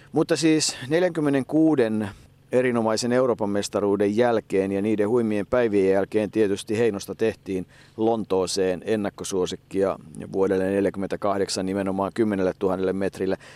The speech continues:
Hän ei todella ollut siis mitään erityisen nopea, että hän oli mukana myös viidellä tuhannella metrillä E M-kisoissa, ja ei sitä oikeastaan suomalaisessa urheiluhistoriassa edes noterata semmoista kuin neljättä sijaa viidellä tuhannella metrillä, että sehän nyt ei ole mitään.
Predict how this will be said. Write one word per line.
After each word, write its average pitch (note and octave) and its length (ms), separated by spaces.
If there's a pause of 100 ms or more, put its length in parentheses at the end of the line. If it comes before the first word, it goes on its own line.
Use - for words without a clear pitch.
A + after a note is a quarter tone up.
(100)
Hän B2 180
ei A#2 160
todella A#2+ 300
ollut A#2 240
siis F#2+ 200
mitään G2+ 300
erityisen G#2 420
nopea, A2 440
että F#2+ 140
hän G2 80
oli A2 240
mukana A2 380
myös G#2 380 (360)
viidellä A2+ 340
tuhannella F2 360
metrillä F#2 380
E G2+ 220
M-kisoissa, F#2 600
ja F#2 180 (300)
ei F2+ 180
sitä - 200
oikeastaan F#2+ 480
suomalaisessa G2 500
urheiluhistoriassa G2 840
edes G2+ 200
noterata F#2+ 480
semmoista F#2 360
kuin F#2+ 140
neljättä F#2 420
sijaa E2+ 320
viidellä E2 280
tuhannella E2 420
metrillä, F2 460
että - 120
sehän E2+ 220
nyt E2+ 140
ei E2+ 140
ole F2 80
mitään. D#2+ 380